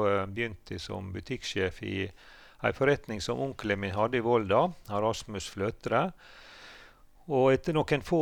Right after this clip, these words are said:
år da, så fikk jeg overta den butikken da, for han drev både kafé og han, eh, drev stor musikkforretning, så det var egentlig mer interesse hos det da.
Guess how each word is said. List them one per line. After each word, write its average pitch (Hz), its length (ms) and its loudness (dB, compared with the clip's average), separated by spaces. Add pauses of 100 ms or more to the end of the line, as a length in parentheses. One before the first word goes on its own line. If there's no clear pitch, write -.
(140)
år 131 100 6
da, 151 100 8
så 139 160 0
fikk - 280 -2
jeg 123 120 6
overta 131 440 6 (640)
den 127 360 0
butikken 101 540 -4
da, 123 140 4
for 123 180 0
han 127 160 2
drev 120 240 6
både 107 240 2
kafé 131 680 2
og 104 160 0
han, 104 160 -4 (120)
eh, 101 160 -2
drev 101 320 2
stor 110 280 -4
musikkforretning, 92 880 -6
så - 160 -6
det 101 80 -4
var 110 160 0
egentlig 98 440 -6
mer 95 340 -6 (320)
interesse 110 500 0
hos 104 340 -2
det 101 220 2
da. 156 140 2